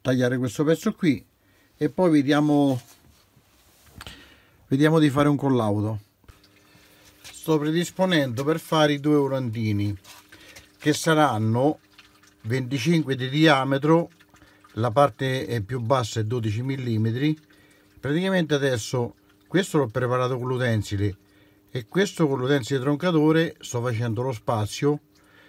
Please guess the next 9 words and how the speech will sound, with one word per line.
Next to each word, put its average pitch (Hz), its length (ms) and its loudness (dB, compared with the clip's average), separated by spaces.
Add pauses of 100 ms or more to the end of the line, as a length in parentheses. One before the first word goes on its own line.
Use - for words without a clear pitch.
(240)
e 139 400 0
adesso, 156 720 2 (240)
eh, 120 280 -4
diciamo, 120 560 -4
gli 113 120 -4
faccio 117 420 -4
la, 104 380 -2 (960)
la 127 140 -2
cotronatura. 110 720 -2